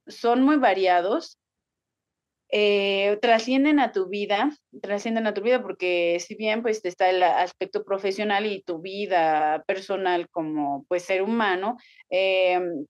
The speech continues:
cuando tú decides dedicarte a algo nuevo, también tienes que, pues, además de poner cerebro y pensar y exigirte más de, de ti, como comentaba, pues, también tienes que poner, pues, co-, a-, ahora sí que corazón y alma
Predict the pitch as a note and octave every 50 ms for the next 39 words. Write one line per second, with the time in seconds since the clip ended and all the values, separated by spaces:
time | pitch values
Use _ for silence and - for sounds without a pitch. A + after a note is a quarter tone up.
0 | _ - G#3+ G3 G3+ G#3 G3+ G3 G3+ - A#3 A3+ A3+ A3+ A3+ A3 A3 A3 - A#3
1 | A3 G#3+ G#3 G#3 G#3 F#3+ F3+ F3+ - F#3+ F3+ F3 F#3 - G#3 G3 F#3 F#3+ F#3 G#3
2 | G3+ G3+ G3+ F#3+ F#3 F#3 F3+ F3 F#3+ F3+ C#3+ - - F#3 F#3 F#3+ F#3 F3+ F#3 F#3
3 | - F#3 F#3 F3+ F#3 F#3+ - - F3 E3 D#3 D#3 D#3+ - _ _ _ _ _ _
4 | - A3 A3+ A#3+ A#3 A#3 A#3+ B3 B3 B3+ C#4 C4+ C4+ - A3+ A3 A3+ A3 A3+ A3+
5 | A#3 - B3 A#3 A#3 A3+ A3+ A3+ A3 A3+ A3+ G#3+ G#3+ - F#3 F3+ G3 G3 - G#3+
6 | G#3 G#3 G#3 G3+ F#3+ G3 - F#3+ F#3 G#3 - - G#3 G3+ G3 F#3 F#3 F#3+ F#3+ -
7 | - - F3 E3+ F3 F3 F3 E3 D#3+ D#3 D3+ - - - F#3+ F3+ - - G#3 G3+
8 | G3 - - F#3+ F#3 E3+ D#3+ D3+ D3+ D3 D3 D3+ - F3+ F#3 F#3 G3 G3+ - A3
9 | G#3 G#3 G3 G3+ G#3+ C4 B3+ - _ _ _ _ - G3+ G3+ G3 - G3+ G#3+ G#3+
10 | G#3+ A3 A3 A#3 A3 A3 A3 A3+ A3 - - F#3+ F3+ - - D#3+ E3+ F3+ F3+ F#3
11 | F3+ F3+ F3+ F3+ _ _ _ _ _ - F3 F3 E3+ F3 - _ _ _ _ -
12 | G3+ G3+ G3 - - F#3+ F3+ C3 F#3 G#3 G#3+ A3 A3 A3+ - A3 G#3 - G3+ G3
13 | F#3+ F#3 F#3 F#3 - G#3 G#3+ A3 A3+ A3 G#3 G3+ G3+ G3 G3 G3 F#3+ A3 -